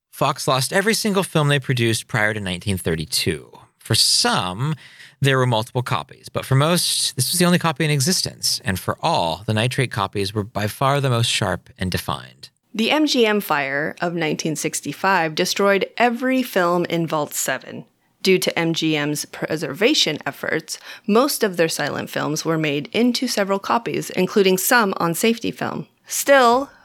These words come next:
Speaker 2: films by Lon Chaney and Greta Garbo are lost due to the blaze.
Speaker 1: Fortunately for all of us, nitrate film was discontinued in nineteen fifty-one, replaced by a non-flammable cellulose acetate base called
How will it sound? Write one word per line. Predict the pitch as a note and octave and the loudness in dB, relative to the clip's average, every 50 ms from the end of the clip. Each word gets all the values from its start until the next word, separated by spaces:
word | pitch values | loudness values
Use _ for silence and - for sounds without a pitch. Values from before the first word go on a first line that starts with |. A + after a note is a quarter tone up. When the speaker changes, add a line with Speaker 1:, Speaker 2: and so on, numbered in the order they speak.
| - | -20
Speaker 2:
films | - - - C#4+ D4 D4+ D4 D4 D4 - | -10 -2 2 2 4 4 4 2 0 0
by | - G#3+ F#3+ F#3 F#3 | 2 4 4 4 4
Lon | F3 F3+ F3 F3 E3+ F#3 | 4 2 2 2 2 0
Chaney | - - C#4+ C#4 C#4 C#4 C4+ B3+ | 0 0 2 2 2 2 2 2
and | G#3+ F#3 | 2 2
Greta | E3+ F#3 E3+ E3 E3+ E3 | 2 2 2 2 0 0
Garbo | - E3+ D3+ D#3 D#3 G#3 A3+ A#3+ B3 A#3+ A#3+ A#3+ B3 B3+ - - _ - | 0 0 0 0 0 2 2 4 4 4 4 4 2 0 -2 -8 _ -2
are | - F3 E3+ | 0 0 0
lost | F3 G#3 B3 C4+ D4 D4+ C#4+ - - - | 0 0 2 2 2 2 0 -2 -6 -6
due | - G3+ G3+ G3+ | -2 0 0 0
to | G3 - F#3+ | 0 -2 -2
the | F3+ | -2
blaze. | E3 - - D2 - - E3 - - - - - _ _ _ _ _ | -2 -2 -2 -2 -2 -2 -4 -6 -8 -12 -14 -16 _ _ _ _ _
Speaker 1:
Fortunately | _ - - - - - - G#3 F3 D#3+ D#3 D3+ | _ 0 0 2 2 2 2 2 4 4 4 4
for | D3 - - D#3 A#2 | 2 2 0 0 2
all | A2 G#2 G2+ | 2 2 2
of | F#2+ G2 | 2 2
us, | G#2+ G#2 G#2 G#2+ - - - | 2 0 0 0 -4 -4 0
nitrate | D3+ E3+ F3+ F3+ - G3 F3 C#3 | 0 0 0 0 0 -2 -2 -2
film | - - D3+ C#3 C#3 C#3 | -2 0 2 2 2 4
was | C3+ C#3 C3+ | 4 2 2
discontinued | - G#3+ G3+ - - G#3+ F3+ - F#3+ F3+ F3+ F#3 E3+ | 2 0 -2 0 0 0 0 2 2 2 4 4 4
in | E3+ E3+ D#3 | 4 2 2
nineteen | C3 A2+ G2+ - - A#2 G#2+ | 2 0 0 0 0 0 0
fifty-one, | - F2+ D#2+ - - A2 G#2+ B2+ B2 F2 A1+ - _ _ | 0 -4 -4 -2 -2 0 0 2 0 0 -2 -8 _ _
replaced | A2+ C#3+ C3 - A3+ C4 A3+ - - | -4 -4 -2 0 0 0 0 0 0
by | A#3+ B3+ | 0 0
a | A#3+ | 2
non-flammable | G#3+ G3+ G#3 - A3+ A3 F3 - - F#3 E3+ E3 D3+ D#3 D3+ | 2 2 2 2 2 0 -2 0 2 2 4 4 4 2 2
cellulose | C3 - - E3+ F3 E3+ D3+ D3 C3 - | 2 2 0 0 0 2 2 2 2 2
acetate | B2+ A#2+ - - B2 B2 A#2 A2 | 0 0 0 0 0 0 0 0
base | - G#2+ G2 G2+ G2+ F#2+ - - | 0 0 0 0 0 -2 -4 -6
called | - - - F#2+ F#2 G2+ A2+ B2 | -6 -2 0 0 0 0 -2 -6